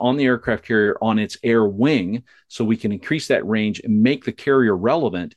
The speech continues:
in the fight that we're facing in these modern anti-access air denial, uh, environments. That's what we call the, what China has built with their, uh,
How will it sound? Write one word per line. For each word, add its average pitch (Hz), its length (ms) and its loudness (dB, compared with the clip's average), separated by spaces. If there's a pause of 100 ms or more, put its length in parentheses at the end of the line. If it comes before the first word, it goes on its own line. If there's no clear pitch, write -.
in 110 320 0
the 95 160 -8
fight 131 600 -2
that 101 140 -4
we're 104 140 -2
facing 101 600 -4 (240)
in 113 140 4
these 104 240 2
modern 110 600 0
anti-access 117 840 -2
air 107 160 0
denial, 101 640 -4
uh, 92 240 -4
environments. 104 540 -2
That's 117 220 -4
what 104 180 0
we 104 80 -6
call 110 400 2
the, 92 240 -4
what 110 180 -2
China 120 340 -2
has 82 140 -8
built 101 380 0 (340)
with 107 180 -4
their, 95 280 0 (100)
uh, 92 300 -4